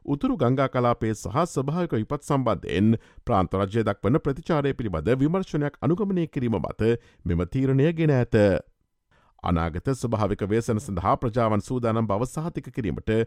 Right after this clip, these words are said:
තමාට අවශ්‍ය බව නිව් සවුත් වේල්ස් ප්‍රාන්ත අගමැති ඩොමිනික් පිරෝටේ පැවසීය. මේ වන විට ඇස්තමේන්තු ගත කර ඇති පරිදි නූතන වහල් භාවය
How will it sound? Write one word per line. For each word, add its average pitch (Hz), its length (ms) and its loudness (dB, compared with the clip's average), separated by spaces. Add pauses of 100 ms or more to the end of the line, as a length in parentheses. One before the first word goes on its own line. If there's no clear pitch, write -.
(240)
තමාට 87 420 0
අවශ්‍ය 147 420 -2
බව 107 240 -2 (280)
නිව් 87 200 -4
සවුත් 80 180 -8
වේල්ස් 80 160 -6
ප්‍රාන්ත 95 360 -2
අගමැති 110 480 -2
ඩොමිනික් 113 360 0
පිරෝටේ 139 540 -2
පැවසීය. 110 680 0 (1700)
මේ 127 400 8
වන 254 220 -2
විට 262 160 -6
ඇස්තමේන්තු 185 640 2
ගත 135 200 0
කර 131 160 0
ඇති 120 240 2
පරිදි 135 420 0
නූතන 180 420 2
වහල් 117 320 -2
භාවය 107 380 -2